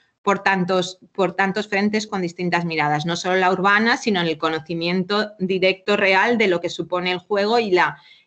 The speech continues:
y el abanico que existe, ¿no? Eh, los hábitos de consumo en línea en cuanto a las apps, ¿no? Eh, hoy todo el mundo prácticamente tenemos un móvil, un ordenador, con lo cual, eh, descargar una app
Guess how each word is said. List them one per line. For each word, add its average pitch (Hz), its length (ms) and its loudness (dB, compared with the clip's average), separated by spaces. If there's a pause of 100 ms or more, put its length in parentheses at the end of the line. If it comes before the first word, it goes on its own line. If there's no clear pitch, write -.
y 226 140 4
el 208 80 6
abanico 190 420 2
que 185 60 -4
existe, 233 520 -4
¿no? 190 320 -6 (460)
Eh, 185 500 2
los 208 200 0
hábitos 220 340 0
de 220 100 -2
consumo 214 440 0
en 208 160 0
línea 285 340 -2
en 339 80 -6
cuanto 196 420 -2
a 170 120 2
las 160 260 0
apps, 190 560 -2
¿no? 214 320 -4
Eh, 156 400 -8 (360)
hoy 185 220 -4
todo 220 140 2
el 214 80 4
mundo 220 360 4
prácticamente 208 680 -2
tenemos 190 540 -4
un 190 100 -2
móvil, 185 360 0
un 170 100 -2
ordenador, 160 680 0
con 151 160 -2
lo 147 140 -2
cual, 185 260 0 (520)
eh, 160 640 0
descargar 180 500 2
una 208 200 4
app 208 100 0